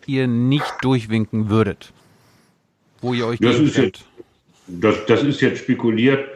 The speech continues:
Speaker 2: äh, spekulativ. Ich warte ab, was, äh, von deren Seite kommt.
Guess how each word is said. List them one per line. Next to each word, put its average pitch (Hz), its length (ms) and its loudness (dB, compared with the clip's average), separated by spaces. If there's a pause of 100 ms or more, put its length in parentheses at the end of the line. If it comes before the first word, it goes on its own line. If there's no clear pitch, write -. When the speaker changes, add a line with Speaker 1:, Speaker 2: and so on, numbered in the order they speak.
(180)
Speaker 2:
äh, 123 80 -4
spekulativ. 113 880 0 (300)
Ich 95 220 -6
warte 107 300 0
ab, 107 240 -4
was, 101 240 -4
äh, 90 240 0
von 104 240 0
deren 110 300 2
Seite 90 320 -2
kommt. 127 400 -2